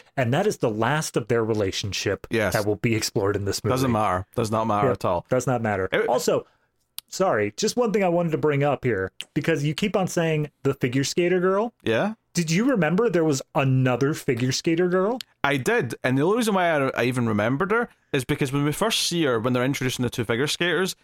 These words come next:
Speaker 2: she's
Speaker 1: Mm-hmm.
Speaker 2: figure skating first, and I thought it was Mia Farrow 'cause she looks so much like her. <laughs>
Speaker 1: Yeah, no, I had the same thought. I'm like, "Oh, Mia Farrow's a professional figure skater. Wait a minute."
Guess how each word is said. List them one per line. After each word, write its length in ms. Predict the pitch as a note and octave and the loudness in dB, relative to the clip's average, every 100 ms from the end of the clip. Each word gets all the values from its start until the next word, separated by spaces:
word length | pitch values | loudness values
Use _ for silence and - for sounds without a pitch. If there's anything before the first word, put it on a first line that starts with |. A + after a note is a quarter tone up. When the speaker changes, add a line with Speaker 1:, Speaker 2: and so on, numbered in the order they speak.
| _ | _
Speaker 2:
she's 340 | - - E3+ C3+ | -6 -2 0 2
Speaker 1:
Mm-hmm. 80 | C3 | 0
Speaker 2:
figure 160 | D#3 | 0
skating 360 | D#3+ - C#3 A2+ | -2 -2 -2 -4
first, 440 | - B2+ E3 - - _ _ - | -2 -2 -2 -4 -8 _ _ -2
and 120 | C3+ | 0
I 160 | C3+ | 0
thought 260 | E3 - C#3 | 0 0 0
it 60 | C#3+ | 0
was 140 | B2+ | 0
Mia 160 | B2+ B2 | 0 -2
Farrow 380 | - A2+ B2 D3+ | 0 0 0 0
'cause 140 | C#3 | -2
she 100 | - | 0
looks 200 | B2+ B2 | 0 -2
so 120 | - | -2
much 220 | B2 G#2+ B2+ | -2 -2 0
like 200 | C3 - | 0 0
her. 180 | - - - - | -2 -2 -6 -6
<laughs> 180 | C6+ - | -6 -2
Speaker 1:
Yeah, 440 | A#2+ D3 E3 A#2+ - - | 0 2 0 -2 -6 -2
no, 200 | C#3+ D3 | 0 2
I 100 | C3+ | 2
had 160 | D3 | 0
the 60 | D3 | 0
same 260 | - D3 C#3 | 0 -2 0
thought. 260 | D#3 C3+ | 0 0
I'm 80 | A#2+ | 0
like, 180 | C3 C3 | 0 0
"Oh, 140 | C4+ | 2
Mia 180 | F#3+ D3 | 2 0
Farrow's 260 | C#3 D3+ D3 | 0 0 0
a 60 | D3 | 0
professional 420 | C#3 C#3+ - D#3+ | 0 -2 0 -2
figure 240 | C#3 A#2+ | 0 -2
skater. 400 | - - B2 G#2 | -2 0 0 0
Wait 300 | F#2+ G3+ E3 | 0 0 2
a 80 | A#2 | 2
minute." 420 | G#2+ A#2+ G3+ - | 2 2 0 -2